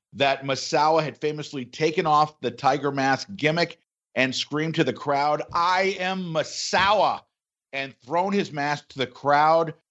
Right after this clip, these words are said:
He is over tremendous as a babyface, and Giant Baba pulls the switch and changes the title, gives the title to Mitsuhara Masawa, which would set the stage for an absolutely incredible,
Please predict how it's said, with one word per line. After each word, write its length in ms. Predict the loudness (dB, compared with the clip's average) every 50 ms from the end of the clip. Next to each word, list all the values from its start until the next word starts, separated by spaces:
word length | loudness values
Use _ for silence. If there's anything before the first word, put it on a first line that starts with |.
| _ _ _
He 280 | -4 -2 0 2 2
is 160 | 0 0 -2 0 2
over 300 | 4 4 6 4 4 2
tremendous 960 | 2 2 2 2 2 2 0 -2 0 2 2 4 4 4 4 4 2 0 -2
as 280 | 0 2 2 4 4 4
a 220 | 2 2 2 0
babyface, 800 | 2 2 2 2 2 0 -4 -2 0 0 2 2 2 0 -2 -6 -12 _ _ _ _ _ _ _ _ _ _ -2
and 640 | 0 2 2 2 4 2 2 0 -2 -4 -6 -10 _ -16 -16
Giant 460 | -12 -6 -2 0 2 2 2 0 0
Baba 440 | 0 0 0 2 2 2 2 2 0 -6 _ _ _ _ _ _ _ _ _ -6
pulls 320 | -2 2 2 2 2 0
the 100 | -2 -6
switch 560 | -8 -6 -2 0 2 2 2 0 -2 -6 -8 _ _ _
and 500 | 0 0 2 2 0 -2 -2 -4 -8 -10 -12 _
changes 480 | -4 -2 0 0 0 -2 -2 -4 -2
the 100 | -2 -2
title, 520 | -2 0 2 2 2 2 0 -2 -6 -8 -10 -16 -16
gives 280 | -2 0 0 0 0 -2
the 80 | -6 -6
title 500 | -2 0 2 2 2 2 -2 -4 -8 _ _ _ _ _ _ _ -14
to 260 | -8 -4 -4 -2 -2
Mitsuhara 580 | 0 0 0 0 0 0 0 2 4 4 4 2
Masawa, 440 | 0 0 2 2 4 4 4 4 2
which 220 | 0 -2 -4 -4
would 120 | -6 -8 -6
set 240 | -2 0 0 0
the 80 | 0 -2
stage 640 | -4 -4 0 2 4 4 4 4 2 0 -4 -10 _ _ _ _ _ _
for 240 | -2 0 2 2 2 2
an 160 | 0 -2 0
absolutely 540 | -2 0 0 0 0 0 -2 -2 0 0 -2
incredible, 800 | -4 -6 -10 -14 -8 -4 0 2 2 4 2 2 0 0 -2 -4